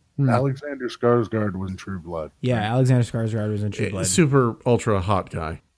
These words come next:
Speaker 4: Mega
Speaker 3: His,
Speaker 4: ultra
Speaker 3: his
Speaker 4: hot guy.
Speaker 3: dad. His dad was in the Thor movies.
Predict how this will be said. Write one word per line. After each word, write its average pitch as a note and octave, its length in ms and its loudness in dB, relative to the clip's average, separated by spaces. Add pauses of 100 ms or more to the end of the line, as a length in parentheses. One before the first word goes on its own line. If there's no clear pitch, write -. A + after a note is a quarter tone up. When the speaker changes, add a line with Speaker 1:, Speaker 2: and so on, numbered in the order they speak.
(120)
Speaker 4:
Mega A2 200 0
Speaker 3:
His, E3+ 100 2
Speaker 4:
ultra - 160 -2
Speaker 3:
his F#3 140 2
Speaker 4:
hot - 100 -4
guy. F3 100 2
Speaker 3:
dad. C#3 420 0 (280)
His D#3+ 240 -2
dad F#3+ 420 0
was D#3+ 200 0
in E3+ 80 0
the F3 100 -2
Thor F#3 300 0
movies. F#2+ 680 -4